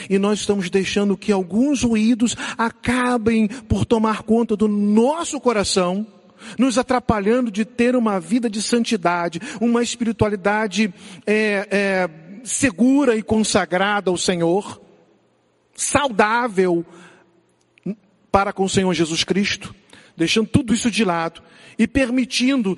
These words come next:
que as coisas deste mundo venham adentrar o nosso lar. Ah, Romanos, capítulo doze, Paulo fala assim,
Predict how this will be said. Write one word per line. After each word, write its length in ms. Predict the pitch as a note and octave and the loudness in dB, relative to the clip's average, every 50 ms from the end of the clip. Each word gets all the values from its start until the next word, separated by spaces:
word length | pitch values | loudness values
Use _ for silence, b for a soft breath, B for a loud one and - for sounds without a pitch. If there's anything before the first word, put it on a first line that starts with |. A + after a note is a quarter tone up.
| B B B | B B B
que 160 | B A#3 C4 | B -2 0
as 220 | C4 B3+ - - - | 0 0 0 -4 -6
coisas 640 | - C4+ C#4 D#4 F4 F4+ F4+ D#4 A3+ C4+ C4+ A3+ G#3+ | -2 0 2 2 2 2 0 -2 0 0 -2 -2 -2
deste 380 | G3+ C4 C#4 B3+ - - C4 B3 | -2 0 0 0 -2 -2 -2 0
mundo 400 | A3+ A#3+ B3+ C#4+ D4+ D4+ C#4+ C4+ | 2 2 2 0 0 0 0 0
venham 320 | B3 C#4 D4 D4 D4 D4 | 0 0 0 0 0 0
adentrar 560 | D4+ C#4+ C#4 C#4+ C4+ B3 A3+ A#3+ A#3+ B3 B3 | 0 0 0 0 0 0 0 0 0 0 0
o 60 | B3 | 0
nosso 360 | A#3+ A#3+ B3 B3 A#3+ - - C4 | 0 0 0 0 -2 -2 -2 0
lar. 280 | A#3 G#3+ G#3+ G#3 G3+ B B B B B B | 0 0 0 -2 -4 B B B B B B
Ah, 300 | F#3 E3+ F3+ F3+ F3 E3+ | -2 0 0 2 0 0
Romanos, 800 | D3+ F3 G3+ G3 G3+ A#3+ C#4+ D4 B3+ G#3 F3 E3 D3+ - - | 0 -2 0 0 2 2 2 2 0 0 0 0 -2 -4 -4
capítulo 360 | - F3 E3 F3+ E3+ D#3 D3+ C#3+ | -4 -4 -2 -2 -4 -4 -4 0
doze, 300 | C#3 F#3+ A3 G#3+ - E3 | 0 2 0 0 -2 -4
Paulo 300 | - F3+ F3+ F3 E3+ - | -2 -2 -2 -2 -2 -2
fala 200 | - D#3+ D#3 D3+ | -4 -2 -2 -2
assim, 300 | - - F3 E3 D#3 | -4 -4 -4 -4 -4